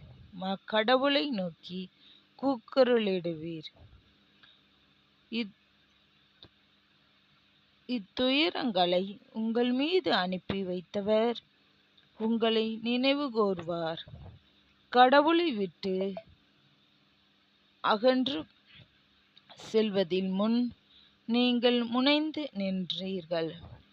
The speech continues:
அதைவிட பன்மடங்கு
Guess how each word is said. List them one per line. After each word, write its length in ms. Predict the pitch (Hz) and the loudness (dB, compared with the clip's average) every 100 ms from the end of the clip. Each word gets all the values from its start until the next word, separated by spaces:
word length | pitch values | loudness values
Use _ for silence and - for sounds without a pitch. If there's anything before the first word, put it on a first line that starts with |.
| _ - _ | _ -20 _
அதைவிட 760 | 202 208 247 240 277 269 311 285 - - | 0 4 4 4 0 2 2 2 -2 0
பன்மடங்கு 1040 | 220 262 359 277 202 196 190 190 196 214 | 2 2 0 0 2 2 0 -4 -6 -8